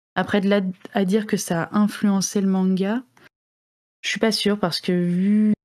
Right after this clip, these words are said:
toutes les phases d'humour qu'on retrouve dans Kaiju Number Eight, euh, je sais pas. S'il y a une influence, un truc qui m'a fait, euh,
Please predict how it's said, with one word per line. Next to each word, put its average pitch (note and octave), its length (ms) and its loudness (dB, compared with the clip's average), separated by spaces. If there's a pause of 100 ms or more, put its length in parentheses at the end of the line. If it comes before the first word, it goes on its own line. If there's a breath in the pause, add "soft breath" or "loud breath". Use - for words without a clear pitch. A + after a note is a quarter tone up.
(200)
toutes - 180 -6
les F#3+ 80 2
phases G3+ 340 0
d'humour F#3+ 420 2
qu'on F#3 120 -4
retrouve - 280 -6
dans F#3 120 0
Kaiju F3+ 400 -2
Number F3 340 -2
Eight, G#3 420 -6 (280)
euh, E3 460 -6 (1160 loud breath)
je F#3 40 0
sais F#3 140 0
pas. D3+ 320 -4
S'il - 280 0
y G3 80 4
a F3 100 0 (220)
une A#3 160 6
influence, G#3+ 680 0 (120)
un G3 120 2
truc A3 280 -2
qui - 120 -6
m'a F3+ 120 2
fait, F3 380 -2
euh, E3 60 -12